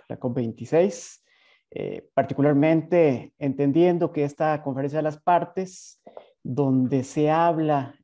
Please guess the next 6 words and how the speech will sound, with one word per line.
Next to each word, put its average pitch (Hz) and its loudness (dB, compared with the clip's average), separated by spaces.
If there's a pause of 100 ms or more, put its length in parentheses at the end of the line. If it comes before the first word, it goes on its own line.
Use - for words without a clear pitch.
en 131 -6
sesiones 156 0
entre 135 -6
los - -14
países 151 -2 (720)
para 185 2